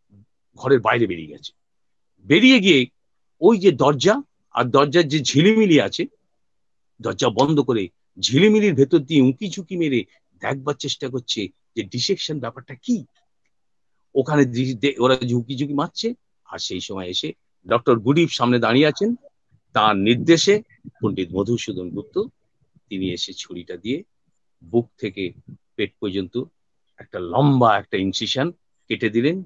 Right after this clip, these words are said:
তারপর deep incision দিয়ে দিলেন। হৈ হৈ করে উঠল, চোদ্দ জন ছাত্র হঠাৎ দীর্ঘশ্বাস ফেললো, যেন কিছু একটা হয়ে গেল।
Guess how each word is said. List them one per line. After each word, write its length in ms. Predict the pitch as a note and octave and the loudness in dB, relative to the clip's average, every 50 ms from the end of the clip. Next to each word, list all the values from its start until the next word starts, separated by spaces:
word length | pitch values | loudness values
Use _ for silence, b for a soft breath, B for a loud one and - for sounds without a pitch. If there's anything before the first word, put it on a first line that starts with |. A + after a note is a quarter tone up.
| - | -10
তারপর 260 | - A2+ G#2 G2 G#2+ G2 | -8 -8 -6 -4 -4 -6
deep 400 | F#2 F2 D#3 G3+ A3 G3+ D#3 C#3 | -2 0 2 2 2 2 2 0
incision 480 | A#2+ G2 - - G2+ - F#2 E2+ E2 | -2 -2 -2 -6 -8 -8 -8 -10 -12
দিয়ে 160 | D2+ D#2+ D2+ | -16 -18 -20
দিলেন। 240 | C#2+ - - - - _ _ _ _ _ _ _ _ _ _ _ _ _ _ _ _ _ _ _ _ _ _ _ _ _ _ _ _ _ _ - - | -20 -20 -20 -20 -20 _ _ _ _ _ _ _ _ _ _ _ _ _ _ _ _ _ _ _ _ _ _ _ _ _ _ _ _ _ _ -10 -6
হৈ 100 | C#3 D3+ | -2 0
হৈ 120 | G3 F3 | 0 0
করে 200 | C3+ E3+ D#3 C#3+ | 0 0 0 0
উঠল, 320 | B2+ A2+ F#2+ E2 D#2+ D2+ C#2+ _ _ _ _ _ _ _ _ _ _ _ _ _ _ _ _ _ _ _ _ | 0 0 -2 -4 -10 -18 -20 _ _ _ _ _ _ _ _ _ _ _ _ _ _ _ _ _ _ _ _
চোদ্দ 300 | - G#3+ A3+ F#3 F3 C4 | 2 4 4 4 4 4
জন 200 | A3 G#3 B3+ A#3+ | 4 6 6 6
ছাত্র 540 | - - - F3+ - - - A#3 B3 B3 A#3+ - _ - - _ _ _ _ _ _ _ _ _ _ _ _ _ - | 4 2 0 -2 -4 -2 2 2 4 4 2 0 _ -16 -20 _ _ _ _ _ _ _ _ _ _ _ _ _ -10
হঠাৎ 300 | - F#3+ G3 A3+ G#3 D#3+ C3 - - - _ _ _ _ _ _ - | -8 -4 -2 -2 -2 -4 -6 -12 -20 -20 _ _ _ _ _ _ 2
দীর্ঘশ্বাস 760 | A#2 D4 E4+ F4+ D4+ C#4 D4 C4+ - - - A3 F#3+ - - | 6 6 6 8 6 6 4 4 4 2 0 0 -2 -2 0
ফেললো, 320 | D#3+ D3 B2+ A#2 G#2 F2+ D#2 - _ _ _ _ - | 0 0 2 0 0 -4 -6 -10 _ _ _ _ 2
যেন 200 | G#3+ C4+ D#4+ B3 | 4 6 6 4
কিছু 280 | - D4+ C#4+ - F4 | 4 2 4 4 4
একটা 240 | D4+ - - D4 G#3+ | 4 4 2 -2 0
হয়ে 260 | B2 C3 G3 D4 C#4 | 4 4 6 6 6
গেল। 240 | G3 C#3+ A2+ G2+ | 4 2 0 -2